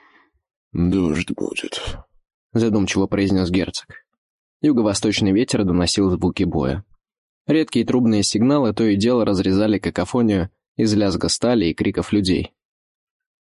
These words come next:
Speaker 2: «Милорд?» переспросил рыцарь, подняв глаза.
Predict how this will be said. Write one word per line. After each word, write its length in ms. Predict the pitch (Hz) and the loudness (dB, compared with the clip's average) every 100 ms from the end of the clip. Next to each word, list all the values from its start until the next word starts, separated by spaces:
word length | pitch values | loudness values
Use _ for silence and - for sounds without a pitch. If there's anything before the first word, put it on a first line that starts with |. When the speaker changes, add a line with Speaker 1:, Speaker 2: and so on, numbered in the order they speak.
| _ - | _ -2
Speaker 2:
«Милорд?» 560 | 95 90 98 - - - _ _ _ _ _ _ - | 0 2 0 -2 -8 -20 _ _ _ _ _ _ -4
переспросил 560 | 110 - 98 - 90 | -2 -2 -2 0 2
рыцарь, 360 | 107 120 117 117 _ _ - | 0 0 -4 -6 _ _ -4
подняв 320 | 110 101 82 | 0 0 0
глаза. 440 | 95 92 78 73 | 0 0 0 -2